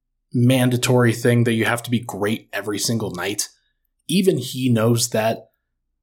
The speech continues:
like, you can hold everybody to the highest standard possible, but the best teams in the world don't win every game. They sometimes lose some games that you don't expect them to win. So that's what's great about basketball. That's what's great about sports in general.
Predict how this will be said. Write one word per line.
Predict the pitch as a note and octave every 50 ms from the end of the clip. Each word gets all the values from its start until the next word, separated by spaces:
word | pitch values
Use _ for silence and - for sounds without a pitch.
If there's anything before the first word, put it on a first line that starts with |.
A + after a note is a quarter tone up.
| _ -
like, | G3 G3 F#3+ - _ _ _
you | - C#3 C3+ B2+
can | C3 C3 B2
hold | A#2+ D3+ D#3 D#3 C#3+
everybody | C#3+ C#3 C3 B2+ B2 C3+ B2+ B2 A#2
to | A#2+ -
the | A#2+ A2+ G2+
highest | - - A#2 A#2 A#2 A2 - -
standard | - - A#2+ A#2+ A2 G#2+ G2+ -
possible, | C3+ C#3 D3 C#3+ - - - - G2+ A#2 B2+
but | B2+ B2+ B2+ - - - _ _ _ _ _ _ _ _ _ _ _ _
the | C3+ C#3
best | C3+ C#3+ D3+ D#3 - -
teams | - F3 D#3 D3+ C#3+ C#3+
in | C#3+ C#3+
the | C3+
world | A2+ A2 A#2 B2+ C3 B2+ B2+ - - _ _ _ _ _ _ _ _ _ _ _ _ - _ _
don't | - B2+ C#3+ -
win | B2+ C3 C#3+ D3+ C#3+
every | C#3+ C#3 C#3 C#3
game. | B2 A#2 G#2 - D2 - - - _ _ _ _ _ _ _ _ _ _ _ _ _ _
They | G#2 G#2
sometimes | G#2 - C3 B2 A#2+ B2 C#3 C3 C3+ C3+ C#3 C3+ C#3 - - - - - _ _
lose | - A#2 D#3 F#3 - -
some | C3 A2+
games | G#2 A#2+ G#2+ G#2+ G#2 -
that | - G#2+
you | G#2
don't | G#2 B2+ B2 A#2+ B2
expect | A#2+ - - C#3 B2+ C3
them | - C3+ B2
to | A#2 A2+
win. | C3 E3 E3 G#2+ D#2+ E2+ -
So | - - - C3 B2 - - _ _ _ _ _ _ _ _ _
that's | C#3+ C3+ -
what's | E3+ C#3 A#2+ - _ - - -
great | - - A#2 C3+ C3
about | B2 A#2+ G#2 -
basketball. | - F2+ A#2 - - - D#3+ C#3+ D3 C#3
That's | B2+ - -
what's | D3 C3 -
great | - A2+ G#2+ A2+
about | G#2+ A2 G#2+ G#2 G2+ - _ -
sports | - - - G#2 A2 A2+ - -
in | A2+ A#2
general. | A#2 - F3+ - A3+ C4 D4+ D4+ - -